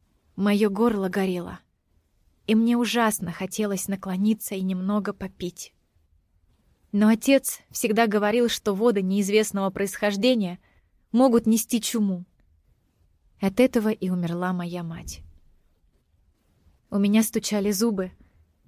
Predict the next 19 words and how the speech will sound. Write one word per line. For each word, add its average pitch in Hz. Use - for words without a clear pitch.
а 220
с -
лестницы 208
веяло 202
прохладой. 180
Пожалуй, 240
тот 226
тип -
в -
татуировках 202
оказал 196
нам 202
большую 190
услугу, 170
сбросив 185
меня 175
в 160
эту 165
яму. 160